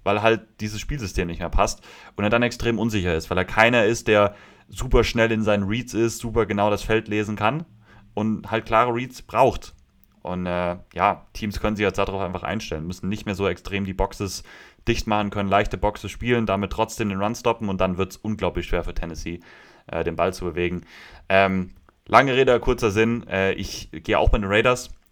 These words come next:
Ähm, ich sehe da schon einiges an Potenzial, auch wenn's da immer noch auch teilweise zu wild aussieht, was sie machen und nicht alles so zusammenpasst. Ähm, Adams hatte echt Probleme gegen Byron Murphy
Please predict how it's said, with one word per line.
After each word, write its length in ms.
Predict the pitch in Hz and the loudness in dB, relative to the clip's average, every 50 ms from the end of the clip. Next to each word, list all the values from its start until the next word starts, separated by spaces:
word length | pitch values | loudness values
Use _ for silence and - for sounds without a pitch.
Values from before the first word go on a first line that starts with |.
| _ - | _ -6
Ähm, 400 | - 92 92 90 90 90 92 92 - - _ _ _ _ _ _ _ _ - - - | -4 -4 -2 -2 -4 -6 -8 -10 -14 -20 _ _ _ _ _ _ _ _ -20 -20 -16
ich 120 | 95 - | -12 -6
sehe 140 | - 123 120 | 0 2 6
da 140 | 123 113 107 | 6 6 6
schon 160 | - 123 110 | 4 0 0
einiges 320 | 78 98 110 117 110 107 | 2 0 0 0 -2 -4
an 80 | 110 101 | -6 0
Potenzial, 420 | - - 104 98 95 - 110 110 | 0 0 0 0 0 2 4 4
auch 140 | 95 101 - | 4 2 0
wenn's 160 | 107 104 - | -2 -6 0
da 100 | - 110 | 2 2
immer 220 | - - 104 110 107 | 2 2 0 -2 -2
noch 180 | 101 101 - | -2 -4 -4
auch 300 | - - 92 101 104 - - | -4 -2 -2 -2 -2 -4 -6
teilweise 480 | - - - 98 98 101 98 90 92 90 | -4 -2 -2 0 2 0 0 -2 -4 -10
zu 240 | - - 107 95 90 | -10 -10 -8 -2 0
wild 180 | 104 113 117 80 | 0 2 2 2
aussieht, 300 | 87 87 107 113 104 95 | 0 0 0 -4 -4 -4
was 120 | 101 98 | -6 -6
sie 60 | 101 | -4
machen 260 | 98 95 98 98 101 | -4 -4 -4 -2 -4
und 80 | 98 95 | -4 -2
nicht 220 | 101 104 - - | -4 -4 -4 -2
alles 180 | - 107 107 98 | -2 -2 -4 -4
so 120 | - 104 95 | -8 -10 -12
zusammenpasst. 760 | - - 87 95 98 110 113 107 107 104 104 101 - - - - - - - - - - _ _ - | -10 -8 -2 0 0 0 4 4 4 4 4 0 -4 -10 -12 -20 -20 -20 -20 -20 -20 -20 _ _ -10
Ähm, 120 | - 90 - - | -8 -6 0 0
Adams 260 | - - 131 120 - | 2 2 2 -2 -2
hatte 160 | 117 107 - | -2 -2 -2
echt 160 | - 107 - | 0 2 0
Probleme 380 | - 123 98 - 110 113 120 101 | 0 2 2 0 0 0 -2 -4
gegen 160 | 107 104 98 | -4 -4 0
Byron 280 | 95 95 98 101 92 90 | 0 2 2 2 0 -2
Murphy 480 | 87 87 95 - - - 170 196 180 | -2 0 0 0 0 0 -2 -2 -6